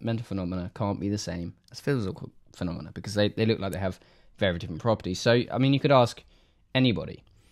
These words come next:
even everyday, e-, everyman Pete on the street would, would be able to tell you that physical phenomena occupy space. They can be divided,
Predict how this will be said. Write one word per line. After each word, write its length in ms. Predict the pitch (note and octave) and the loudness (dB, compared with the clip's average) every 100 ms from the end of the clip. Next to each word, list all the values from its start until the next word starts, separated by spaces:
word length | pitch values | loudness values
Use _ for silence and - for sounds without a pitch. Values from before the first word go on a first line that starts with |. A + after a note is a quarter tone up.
| _ - - | _ -20 0
even 240 | C3+ B2+ | 4 6
everyday, 460 | B2 A2+ A2 G#2+ G#2 F#2+ | 4 4 4 4 2 -2
e-, 60 | - | -2
everyman 640 | A#2 A#2 G#2+ A2 G#2+ G2+ | 2 4 4 2 2 0
Pete 300 | C3 A2+ - _ _ _ - | 2 0 -2 _ _ _ -6
on 80 | G#2 | -4
the 80 | G2 | -2
street 320 | A#2+ G#2 - | -2 -2 -2
would, 140 | F#2 - - | -6 -8 -4
would 140 | G#2 | 0
be 100 | G#2+ | 2
able 120 | G#2 F#2+ | 2 2
to 40 | |
tell 140 | A2+ | 2
you 100 | G#2 | 2
that 120 | G2 - | 0 -2
physical 300 | A#2 A2 G2+ | -4 -2 -4
phenomena 480 | G2+ F#2+ F#2+ F#2 - _ _ _ _ | -2 -2 -2 -4 -8 _ _ _ _
occupy 360 | G#2+ G2 G2+ F#2 | -6 -4 -2 -2
space. 540 | - - G2+ - - - | 0 0 0 -2 -16 -10
They 60 | G2+ | -2
can 160 | F#2 | -2
be 60 | F#2+ | 0
divided, 560 | F#2 F#2+ F#2+ G2 F#2+ | 2 2 2 0 -2